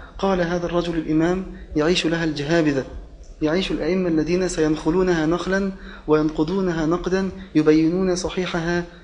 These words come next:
من سقيمها." حقيقةً السنة دخل فيها ما ليس منها بدون شك، لكن الله عز وجل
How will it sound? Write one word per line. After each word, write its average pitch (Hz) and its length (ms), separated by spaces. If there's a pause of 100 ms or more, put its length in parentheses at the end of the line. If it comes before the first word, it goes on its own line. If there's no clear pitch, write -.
من 175 120
سقيمها." 151 640 (240)
حقيقةً 214 640 (360)
السنة 226 480
دخل 196 460
فيها 185 300
ما 170 120
ليس 175 240
منها 147 340 (340)
بدون 185 360
شك، - 400 (280)
لكن 214 340
الله 185 240
عز 180 260
وجل 185 440